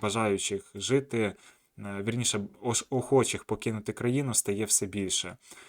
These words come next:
Я бачив, <clears throat> е, бачу, що така основна,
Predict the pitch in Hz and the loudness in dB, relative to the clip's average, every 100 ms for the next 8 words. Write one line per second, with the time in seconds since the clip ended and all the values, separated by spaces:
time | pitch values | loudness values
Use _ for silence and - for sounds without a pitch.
0 | - - 107 120 120 123 - 117 - - | -20 -12 -2 0 2 2 2 -2 -8 0
1 | 165 151 92 - _ _ _ - - 113 | 4 4 2 -10 _ _ _ -18 -4 0
2 | 101 98 98 - - - 110 107 120 - | 2 0 -2 -8 -16 -18 -4 6 6 6
3 | 113 101 98 95 - - 98 95 - - | 2 2 2 -2 -4 -2 -2 -4 -8 -4
4 | 120 110 107 120 117 113 | 2 4 4 2 0 0